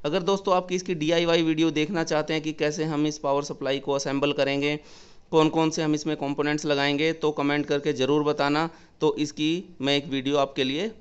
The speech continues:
बना दूंगा। तो दोस्तों यही था इस वीडियो में, उम्मीद करता हूँ आपको पसंद आई होगी। तो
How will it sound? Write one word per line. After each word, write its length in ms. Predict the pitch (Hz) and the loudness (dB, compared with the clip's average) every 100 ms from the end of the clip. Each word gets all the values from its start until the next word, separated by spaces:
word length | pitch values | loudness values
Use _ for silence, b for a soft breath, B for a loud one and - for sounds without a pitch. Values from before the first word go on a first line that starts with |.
| - | -4
बना 240 | 127 117 | 0 0
दूंगा। 320 | 107 95 87 95 b b b - | 0 -4 -6 -10 b b b -4
तो 80 | 170 | 0
दोस्तों 300 | 185 190 202 | 0 0 0
यही 280 | 160 165 180 | 2 2 4
था 120 | 190 | 2
इस 180 | 185 170 | 2 0
वीडियो 300 | 165 165 165 | 2 4 4
में, 400 | 165 170 175 175 B - | 4 2 0 -4 B 0
उम्मीद 280 | 151 160 156 | 4 4 4
करता 280 | 156 156 151 | 0 -2 -2
हूँ 100 | 151 | -2
आपको 220 | 147 147 | -2 -4
पसंद 380 | 147 143 156 151 | -4 -2 0 2
आई 160 | 151 | 2
होगी। 320 | 151 147 156 | 0 0 -2
तो 480 | 156 139 143 143 143 | -2 -2 2 2 2